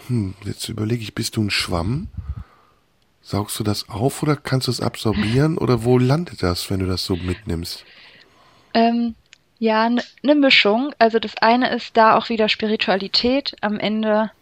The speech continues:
Speaker 2: sich Zeit zu nehmen und zu beten und zu sagen, „Ey, <laughs> ich, also es ist, liegt echt nicht in meiner Macht und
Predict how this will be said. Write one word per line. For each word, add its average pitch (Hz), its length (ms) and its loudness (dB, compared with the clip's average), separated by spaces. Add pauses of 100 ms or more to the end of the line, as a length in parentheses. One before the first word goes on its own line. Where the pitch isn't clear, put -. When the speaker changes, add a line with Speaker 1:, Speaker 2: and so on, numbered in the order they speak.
(580)
Speaker 2:
sich - 200 -4
Zeit 208 260 0
zu - 140 -6
nehmen 208 260 -4
und 202 160 -8
zu 196 180 -10
beten 208 400 -2
und 185 140 -8
zu - 140 -14
sagen, 190 360 -4
„Ey, 190 360 -2
<laughs> - 880 -4
ich, - 280 -8 (340)
also 185 300 -6
es 185 180 -14
ist, - 200 -14
liegt - 180 -12
echt - 240 -4
nicht 202 160 -2
in 202 100 -4
meiner 190 280 0
Macht - 460 -4
und 190 360 -4